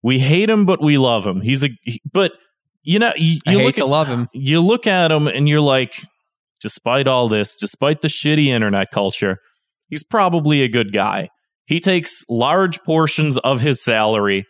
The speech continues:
Speaker 1: and pays the crew with it. Like,
Speaker 2: And, like, you have pulled up here on the screen, Keanu Reeves donated seventy percent of his Matrix salary to cancer research.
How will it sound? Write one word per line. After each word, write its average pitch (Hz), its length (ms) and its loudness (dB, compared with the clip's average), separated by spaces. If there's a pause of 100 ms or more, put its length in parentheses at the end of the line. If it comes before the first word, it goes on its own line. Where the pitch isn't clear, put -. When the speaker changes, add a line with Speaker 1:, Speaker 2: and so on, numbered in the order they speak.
(340)
Speaker 1:
and 120 160 -2
pays 127 440 -2
the 113 100 -4
crew 113 340 -2
with 92 300 -2
it. - 160 -8 (200)
Like, 117 360 -2
Speaker 2:
And, 151 80 0
like, 170 140 0
you 170 100 4
have 170 180 0
pulled 170 200 0
up 135 100 -4
here 165 140 -2
on 156 40 0
the 143 80 0
screen, 143 280 0
Keanu 170 440 0
Reeves 160 320 2
donated 139 480 0
seventy 143 460 0
percent 123 480 -2
of 123 140 -4
his 120 180 0
Matrix 117 600 0
salary 110 560 0
to 117 300 0
cancer 113 640 -4
research. - 880 -4